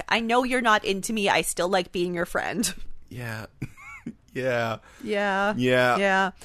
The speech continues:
Speaker 2: <laughs> God, they gotta stop having these scenes, though. Every time we have that scene, it's rough.
Speaker 1: Well, here's a scene we've never seen before. Grayson comes up to Emery and is like, "Are you pregnant?"
Speaker 2: Oh my God. I was n-,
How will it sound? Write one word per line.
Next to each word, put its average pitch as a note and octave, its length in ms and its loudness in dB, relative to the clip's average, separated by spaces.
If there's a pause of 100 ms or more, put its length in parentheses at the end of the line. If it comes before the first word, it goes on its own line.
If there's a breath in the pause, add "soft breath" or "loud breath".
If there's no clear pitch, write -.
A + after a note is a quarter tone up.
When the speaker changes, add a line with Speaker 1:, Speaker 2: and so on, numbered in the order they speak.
(140)
Speaker 2:
<laughs> - 920 -8
God, E3 220 6
they C#3 80 0
gotta D#3+ 140 4
stop C#3+ 140 4
having B2+ 220 4
these A#2 180 -4
scenes, A2+ 360 -4
though. G2+ 260 2
Every D#3 260 4
time C#3 300 2
we B2+ 120 -2
have A#2 200 2
that G2+ 240 -2
scene, G#2 300 -4
it's F2+ 160 -8
rough. G2 560 0
Speaker 1:
Well, C#4+ 80 4
here's C5 300 6
a G#4 40 0
scene F#3 300 -2
we've F3 160 -4
never E3+ 180 -4
seen F#3+ 260 -4
before. B3 400 2 (300 soft breath)
Grayson E4+ 380 0
comes E4 200 2
up D4+ 120 2
to C#4+ 100 0
Emery E4 220 0
and B3 80 2
is - 60 -4
like, D#4 200 4
"Are B3+ 80 8
you A3 140 -2
pregnant?" G#3 560 6
Speaker 2:
Oh A3+ 180 8
my F#3 220 6
God. E3 200 2
I G3+ 140 4
was G3 220 4
n-, C3 240 -6